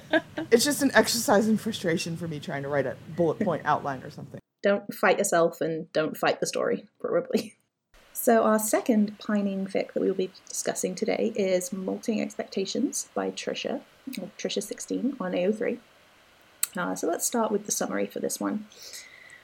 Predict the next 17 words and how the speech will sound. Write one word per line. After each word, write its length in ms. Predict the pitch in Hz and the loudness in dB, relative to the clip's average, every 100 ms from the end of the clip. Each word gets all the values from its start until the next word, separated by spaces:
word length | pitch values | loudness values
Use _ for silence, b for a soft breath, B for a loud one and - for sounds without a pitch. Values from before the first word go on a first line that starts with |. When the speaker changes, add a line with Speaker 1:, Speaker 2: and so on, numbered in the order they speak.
| B - | B -2
Speaker 3:
After 240 | 240 233 247 | 0 2 2
having 240 | 277 349 | 2 0
trouble 320 | 302 240 233 | 2 4 4
coping 400 | 226 202 202 196 | 2 0 0 -2
with 100 | 196 | -2
a 60 | 185 | -4
traumatic 440 | - 190 190 220 202 | -4 -6 -4 -4 -4
incident 360 | - - 180 | -4 -4 -4
on 100 | 175 | -2
the 60 | 180 | -2
job, 300 | 180 175 165 - | -2 0 -2 0
Dean 220 | 220 254 | 4 4
takes 320 | 254 196 - | 4 -2 -2
his 140 | - | -6
little 160 | 185 226 | -4 0
brother's 300 | 214 185 190 | 0 0 2
advice 500 | 233 180 170 - - | 0 0 -2 -4 -6